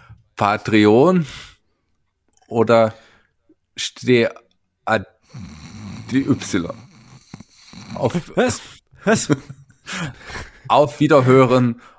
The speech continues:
Speaker 1: Euer
Speaker 2: Ähm.
Speaker 1: Scha-, Schacki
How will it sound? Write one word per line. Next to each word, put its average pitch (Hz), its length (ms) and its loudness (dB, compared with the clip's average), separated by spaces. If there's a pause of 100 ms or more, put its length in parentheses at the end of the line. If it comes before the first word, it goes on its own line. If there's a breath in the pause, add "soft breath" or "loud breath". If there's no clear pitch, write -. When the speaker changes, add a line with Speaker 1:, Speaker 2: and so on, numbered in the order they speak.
(1700 loud breath)
Speaker 1:
Euer 117 340 2
Speaker 2:
Ähm. 139 220 -8 (720 loud breath)
Speaker 1:
Scha-, 120 280 -2
Schacki 131 560 -2